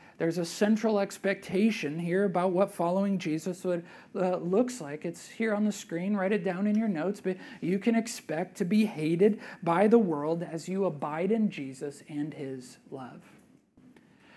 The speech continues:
At the center of this text, Jesus is teaching us that you can expect to be hated by the world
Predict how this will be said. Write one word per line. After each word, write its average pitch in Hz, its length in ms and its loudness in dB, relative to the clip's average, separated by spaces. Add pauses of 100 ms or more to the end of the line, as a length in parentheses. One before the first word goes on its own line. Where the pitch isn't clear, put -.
(140)
At 185 120 2
the 196 80 6
center 233 480 6
of 240 80 6
this 247 240 4
text, 175 400 -2
Jesus 214 500 2
is 240 180 -2
teaching 240 460 4
us 170 260 -6 (220)
that 190 200 0
you 226 280 6
can 247 160 0
expect 233 680 -4
to 208 80 0
be 185 220 -2
hated 220 580 0
by 196 180 0
the 247 120 6
world 160 540 0